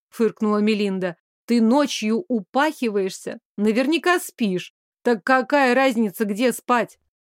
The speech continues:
«Как же поспишь с Беатрис», огрызнулся Майлз.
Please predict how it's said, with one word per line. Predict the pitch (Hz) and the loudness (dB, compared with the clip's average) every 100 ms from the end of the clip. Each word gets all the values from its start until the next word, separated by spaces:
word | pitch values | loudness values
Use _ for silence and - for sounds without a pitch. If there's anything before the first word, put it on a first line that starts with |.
| _ _ | _ _
«Как | - 226 190 185 | -2 0 2 2
же | 175 180 | 0 0
поспишь | 170 247 254 - - 214 208 | 2 2 2 -2 0 2 2
с | 180 | 0
Беатрис», | 180 220 214 - 180 160 - _ - | 2 2 2 0 -2 -6 -10 _ -6
огрызнулся | 202 202 226 214 202 165 220 | -2 0 2 0 0 -2 -2
Майлз. | 214 185 165 - | 0 -2 -4 -8